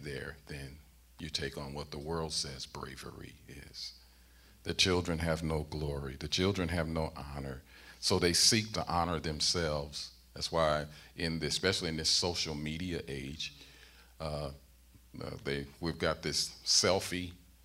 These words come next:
you know, <laughs> this whole selfie thing, constantly taking pictures of themselves. We're such a, th-, this generation is so narcissistic, it's just out of control. Uh,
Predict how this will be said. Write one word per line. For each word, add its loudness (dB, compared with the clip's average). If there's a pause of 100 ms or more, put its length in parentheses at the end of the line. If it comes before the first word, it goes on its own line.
you -4
know, -2 (260)
<laughs> -2
this -6
whole 2
selfie 2
thing, -4
constantly -2
taking -2
pictures -6
of -4
themselves. -4
We're -2
such -4
a, -8 (480)
th-, -2
this 0
generation -2
is -6
so 0
narcissistic, -2
it's -4
just -6
out -2
of -6
control. -4 (640)
Uh, -2